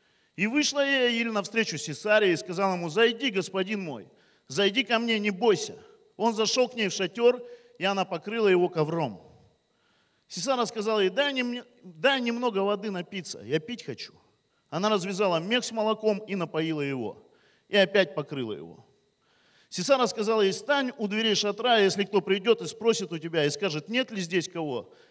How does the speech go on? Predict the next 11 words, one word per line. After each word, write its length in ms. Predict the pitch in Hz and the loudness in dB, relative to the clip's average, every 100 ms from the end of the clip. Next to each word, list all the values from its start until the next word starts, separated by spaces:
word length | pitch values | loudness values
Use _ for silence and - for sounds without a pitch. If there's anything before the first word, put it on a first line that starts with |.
| _ _ | _ _
ты 120 | 220 | -6
скажи: 280 | - 196 196 | -4 -4 -2
"Нет"". 380 | 214 202 - - - _ _ _ _ _ _ _ _ _ _ _ | 0 0 0 -10 -20 _ _ _ _ _ _ _ _ _ _ _
И 80 | - | 2
Аиль, 420 | 196 240 262 247 - - _ _ | 4 4 2 0 -4 -18 _ _
жена 320 | 127 196 214 | -10 -6 -4
Хиверова, 440 | 202 202 208 196 180 | -4 0 2 2 0
взяла 440 | 139 180 185 160 | -2 0 4 2
кол 460 | - - 226 220 226 | 0 2 6 8 6
от 120 | 220 | 2
шатра 580 | 233 226 233 226 226 | -2 -2 0 0 0